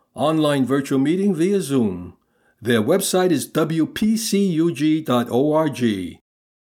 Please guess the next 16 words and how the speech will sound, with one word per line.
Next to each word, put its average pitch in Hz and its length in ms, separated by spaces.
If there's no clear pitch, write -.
The 151 100
King's 254 320
Bite 214 260
Computer 190 400
Club 165 340
meets 165 300
Tuesday, 139 500
July 123 380
the 156 80
eleventh. 165 540
Meeting 131 320
time 139 260
is 120 100
seven 120 360
P 131 240
M. 185 360